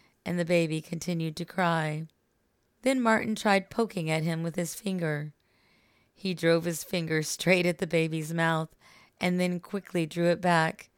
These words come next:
and did this again and again. He did not let the baby take his finger in its mouth, because it was all black with cobbler's wax. But the baby first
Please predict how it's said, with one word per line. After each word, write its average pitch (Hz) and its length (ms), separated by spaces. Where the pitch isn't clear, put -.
and 196 160
did 202 160
this 175 240
again 175 420
and 165 120
again. 165 640
He 320 160
did 294 160
not 156 220
let 151 160
the 151 80
baby 151 320
take - 260
his 147 160
finger 165 420
in 151 120
its 151 200
mouth, 175 400
because 247 280
it 277 80
was 247 140
all 240 220
black 226 480
with - 140
cobbler's 180 520
wax. 190 640
But 208 160
the 240 60
baby 233 340
first 208 640